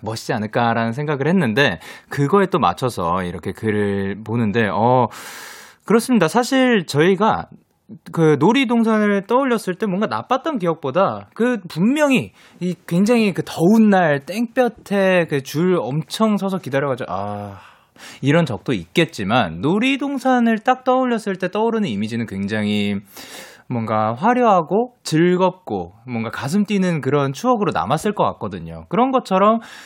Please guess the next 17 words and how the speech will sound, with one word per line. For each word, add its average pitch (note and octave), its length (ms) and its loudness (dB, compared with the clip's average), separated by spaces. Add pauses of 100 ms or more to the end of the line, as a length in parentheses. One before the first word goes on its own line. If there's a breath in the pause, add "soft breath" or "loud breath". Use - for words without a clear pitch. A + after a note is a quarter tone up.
(120)
사실 G3+ 440 2
우리에게 D3 580 0
좋은 F3+ 420 0
추억이 F#3 340 -2
더 C#3+ 200 -2
많이 A2 240 -2
남았으면 A#2 480 -4
좋겠고, B2+ 800 -6
그리고 B2 600 0
그런 D3+ 460 2
것들을 G#2 380 -2
더 G2 140 -8
많이 F#2+ 240 -2
기억했으면 D#3+ 540 0
좋겠다라는 F#2+ 800 -4
바람이 A2 480 2
담긴 A2+ 500 0